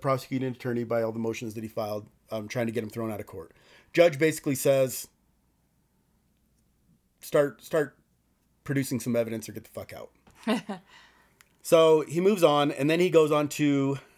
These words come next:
Speaker 1: <laughs> argue the definitions and perceptions of the terminology of Idaho State's interpretation of the law. Basically saying, uh,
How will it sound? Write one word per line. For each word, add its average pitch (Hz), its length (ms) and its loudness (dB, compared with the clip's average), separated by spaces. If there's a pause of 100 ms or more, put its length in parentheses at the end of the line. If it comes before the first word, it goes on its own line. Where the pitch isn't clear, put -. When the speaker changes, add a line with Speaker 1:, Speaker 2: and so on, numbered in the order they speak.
Speaker 1:
<laughs> - 380 -6
argue 147 340 4
the 135 100 0
definitions 139 680 0
and 127 200 -4
perceptions 120 680 -2 (360)
of 131 140 2
the 135 80 -2
terminology 139 760 2
of 120 280 0 (100)
Idaho 131 280 2
State's 123 400 -4
interpretation 113 640 -8
of 104 80 -10
the 110 60 -8
law. 120 400 -2 (100)
Basically 160 640 2 (100)
saying, 135 560 2
uh, 120 280 4